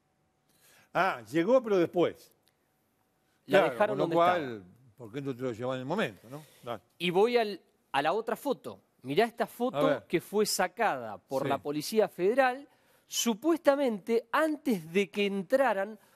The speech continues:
Speaker 2: los peritos a trabajar en la escena, que es esto, el pelo. ¿De
Speaker 1: Ah,
Speaker 2: quién
Speaker 1: un
Speaker 2: es
Speaker 1: pelo.
Speaker 2: este pelo?
Speaker 1: Sí, atenti.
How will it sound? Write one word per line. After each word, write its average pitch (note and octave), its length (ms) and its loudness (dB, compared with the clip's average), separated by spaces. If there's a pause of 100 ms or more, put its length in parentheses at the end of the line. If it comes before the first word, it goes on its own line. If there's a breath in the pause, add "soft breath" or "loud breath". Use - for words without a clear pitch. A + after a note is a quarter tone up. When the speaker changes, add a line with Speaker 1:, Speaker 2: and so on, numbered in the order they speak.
Speaker 2:
los E3+ 220 0
peritos G#3+ 500 -2
a F3+ 80 0
trabajar D#3+ 580 0
en D#3 160 -2
la D3+ 100 2
escena, E3 560 0 (720 soft breath)
que D4 220 2
es - 280 -4
esto, - 420 -6 (400)
el A#3 200 2
pelo. F#2+ 380 -10 (760 soft breath)
¿De D#4+ 100 -2
Speaker 1:
Ah, C#4+ 100 6
Speaker 2:
quién F4+ 120 4
Speaker 1:
un C#4 60 4
Speaker 2:
es F3+ 40 -2
Speaker 1:
pelo. F#3+ 260 4
Speaker 2:
este D#3 120 -2
pelo? D3 280 0
Speaker 1:
Sí, F3+ 160 6
atenti. D#3+ 540 -2